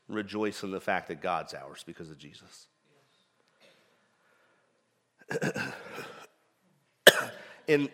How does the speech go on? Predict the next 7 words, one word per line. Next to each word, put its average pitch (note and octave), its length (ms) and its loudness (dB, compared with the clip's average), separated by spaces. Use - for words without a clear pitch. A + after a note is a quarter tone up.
in C#3+ 120 6
an C3 100 6
attempt E3+ 720 0
to C#3 100 0
be C3 140 4
appropriately C3+ 1120 0
reverent, F#2 880 0